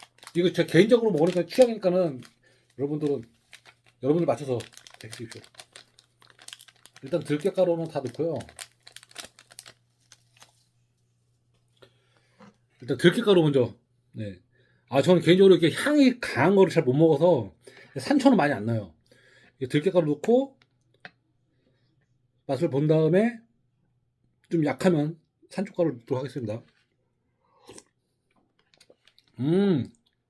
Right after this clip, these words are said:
아, 들깨가루 넣으니까는 딱 우리가 아는 딱 그, 네, 추어탕 맛인데, 약간 장어를, 아까 전에 장어가 들어갔잖아요. 그 장어 맛이 같이 섞여 있어요.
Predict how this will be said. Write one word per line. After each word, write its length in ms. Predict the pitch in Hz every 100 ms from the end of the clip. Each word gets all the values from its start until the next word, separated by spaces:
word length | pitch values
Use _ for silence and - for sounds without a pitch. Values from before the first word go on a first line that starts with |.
| -
아, 260 | 120 135 139
들깨가루 260 | 143 226
넣으니까는 440 | 170 220 233 220 196
딱 160 | 208
우리가 240 | 160 180 190
아는 160 | 175 165
딱 220 | 165 131
그, 340 | 143 139 120 - _ _ _ _ _ _ _ _ -
네, 80 | 110
추어탕 260 | - 160
맛인데, 440 | 151 120 160 139 - _ _ _ _ _ _ _
약간 240 | 139 - 226
장어를, 440 | - 180 247 233
아까 180 | 170 -
전에 100 | 180
장어가 680 | 160 147 220 233 220 196 180
들어갔잖아요. 640 | 147 143 139 165 165 101 - _ _
그 100 | 143
장어 340 | - 151 240
맛이 260 | 240 185 175
같이 260 | - 139
섞여 220 | 156 - 170
있어요. 260 | 131 104